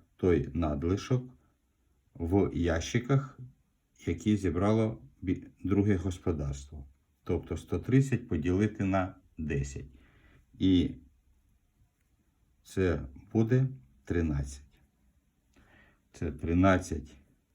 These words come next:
кілограм в одному ящику.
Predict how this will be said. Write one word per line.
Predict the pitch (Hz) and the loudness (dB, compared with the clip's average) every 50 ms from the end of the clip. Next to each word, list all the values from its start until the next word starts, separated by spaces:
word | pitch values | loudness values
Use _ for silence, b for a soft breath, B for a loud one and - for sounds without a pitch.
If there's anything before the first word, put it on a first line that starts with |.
| _ - | _ -10
кілограм | - 92 87 82 82 78 76 76 82 87 98 117 131 143 143 143 - _ _ _ _ _ _ _ _ _ _ _ _ _ _ _ _ _ _ _ _ _ _ _ _ _ _ _ - | -6 -4 -2 -2 -2 -2 -2 -2 0 2 2 4 4 2 0 -2 -8 _ _ _ _ _ _ _ _ _ _ _ _ _ _ _ _ _ _ _ _ _ _ _ _ _ _ _ -12
в | - 85 78 76 82 95 107 120 135 131 - - - _ _ _ _ _ _ _ _ _ _ _ _ _ _ _ _ _ _ _ _ _ _ _ _ | -8 -8 -6 0 4 4 6 6 4 2 -2 -12 -20 _ _ _ _ _ _ _ _ _ _ _ _ _ _ _ _ _ _ _ _ _ _ _ _
одному | - 87 80 76 78 87 90 98 104 110 113 117 117 120 113 - - - _ _ _ _ _ _ _ _ _ _ _ _ _ _ _ _ _ _ _ _ _ _ _ _ _ _ _ _ _ _ _ _ _ _ _ _ _ _ _ _ _ _ _ _ _ _ - | -4 -4 -2 0 2 4 6 6 6 6 6 6 4 2 0 -2 -8 -20 _ _ _ _ _ _ _ _ _ _ _ _ _ _ _ _ _ _ _ _ _ _ _ _ _ _ _ _ _ _ _ _ _ _ _ _ _ _ _ _ _ _ _ _ _ _ -2
ящику. | - 87 87 78 67 - - - - - - - - | 0 0 2 0 -2 -6 -8 -10 -12 -12 -12 -16 -18